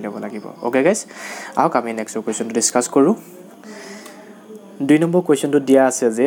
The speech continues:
তলত দিয়া যিটো ফিগাৰ, এই ফিগাৰটোত থকা সংখ্যাখিনি, অৰ্থাৎ যিটো কুৱেশ্যন মাৰ্ক আছে, এই কুৱেশ্যন মাৰ্কত থকা সংখ্যাটোনো কি হ'ব, আমি তাক বিচাৰি ল'ব লাগে। বন্ধুসকল, এনেধৰণৰ কুৱেশ্যনছ কেনেধৰণে এনচাৰ কৰা হয়, তাৰ ওপৰত মই এটা ভিডিঅ' অলৰেডি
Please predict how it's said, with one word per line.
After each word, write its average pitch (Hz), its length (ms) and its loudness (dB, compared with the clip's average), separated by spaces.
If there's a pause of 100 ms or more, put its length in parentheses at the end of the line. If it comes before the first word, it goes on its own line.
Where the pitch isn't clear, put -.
তলত 135 300 4
দিয়া 143 200 4
যিটো 135 260 -2
ফিগাৰ, 123 320 2
এই 143 120 2
ফিগাৰটোত 139 540 2
থকা 143 160 -2 (100)
সংখ্যাখিনি, 131 400 -4
অৰ্থাৎ 143 240 0
যিটো 160 220 2 (140)
কুৱেশ্যন 147 360 2
মাৰ্ক 135 180 0
আছে, 120 160 -6
এই 135 100 -4
কুৱেশ্যন 156 420 2 (100)
মাৰ্কত 127 360 0 (160)
থকা 117 340 0 (840)
সংখ্যাটোনো 135 600 -4 (120)
কি 131 180 -2
হ'ব, 107 140 -2 (180)
আমি 113 200 -4
তাক 113 180 -2
বিচাৰি 113 340 0
ল'ব 117 100 2 (120)
লাগে। 120 180 2 (500)
বন্ধুসকল, 151 420 2 (180)
এনেধৰণৰ 160 640 2 (1000)
কুৱেশ্যনছ 143 460 0 (220)
কেনেধৰণে 135 440 0
এনচাৰ 123 240 2
কৰা 127 160 4
হয়, 123 160 0
তাৰ 120 120 4
ওপৰত 123 220 -4
মই 123 100 -2
এটা 120 180 2
ভিডিঅ' 120 340 2
অলৰেডি 120 300 2